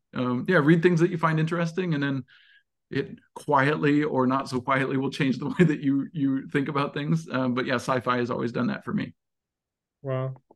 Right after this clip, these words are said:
Speaker 2: I think my audio cut out. Can you still hear me?
Speaker 1: Yeah, I can hear. But yeah, it did, it did sketch there a little bit.
Speaker 2: Um, well, thank you very much,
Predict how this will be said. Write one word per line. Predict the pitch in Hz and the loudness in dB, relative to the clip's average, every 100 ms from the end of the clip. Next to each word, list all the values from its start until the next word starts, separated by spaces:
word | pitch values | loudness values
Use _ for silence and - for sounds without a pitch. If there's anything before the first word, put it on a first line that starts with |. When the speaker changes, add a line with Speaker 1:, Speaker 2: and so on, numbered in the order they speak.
| _ _ _ _ _ _ _ _ _ _ _ - | _ _ _ _ _ _ _ _ _ _ _ -14
Speaker 2:
I | |
think | 147 156 | -12 -8
my | 135 | -6
audio | 127 135 131 | -4 -2 -2
cut | 127 127 | -4 -8
out. | 135 | -12
Can | _ _ _ _ - | _ _ _ _ -4
you | 160 | -4
still | 156 | -2
hear | 139 143 | -2 -4
me? | 190 _ _ _ _ _ _ _ _ _ _ _ _ _ _ _ _ _ _ _ _ - | -6 _ _ _ _ _ _ _ _ _ _ _ _ _ _ _ _ _ _ _ _ 2
Speaker 1:
Yeah, | 190 131 - | 2 2 -2
I | |
can | 156 | 2
hear. | 143 - _ | 2 0 _
But | 151 180 | 2 4
yeah, | 180 | 4
it | 135 | 4
did, | 143 143 | 0 -2
it | 143 - | -6 -4
did | 135 - | -6 -6
sketch | - 135 - | -6 -8 -8
there | - | -10
a | |
little | 50 - | -8 -8
bit. | - _ - _ _ _ _ _ _ _ _ _ _ - | -10 _ -20 _ _ _ _ _ _ _ _ _ _ -10
Speaker 2:
Um, | 135 139 139 | -6 -2 2
well, | 151 | 2
thank | 160 170 | 2 0
you | 160 | 4
very | 151 143 | 4 4
much, | 143 | 0